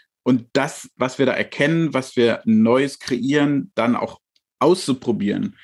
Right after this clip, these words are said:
Und aus dem Ausprobieren, hundert Mal ausprobieren, kommen halt zehn Dinge, die wir umsetzen. Und ich habe in den letzten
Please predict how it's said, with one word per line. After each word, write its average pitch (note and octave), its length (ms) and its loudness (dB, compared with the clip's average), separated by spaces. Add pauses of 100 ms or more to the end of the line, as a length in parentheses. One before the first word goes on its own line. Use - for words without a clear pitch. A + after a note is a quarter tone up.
(160)
Und - 120 -2
aus B2+ 180 0
dem - 140 0
Ausprobieren, D#3+ 800 0 (800)
hundert D3+ 480 0
Mal B2 180 0
ausprobieren, E3 720 0
kommen D3+ 240 -2
halt D3+ 220 -2
zehn C#3+ 480 0
Dinge, C3 240 4
die B2 160 -2
wir B2 100 0
umsetzen. F3 540 0
Und B2 120 -2
ich B2+ 120 -10
habe C3+ 140 -6 (420)
in A#2+ 100 0
den B2+ 120 4
letzten C3 520 0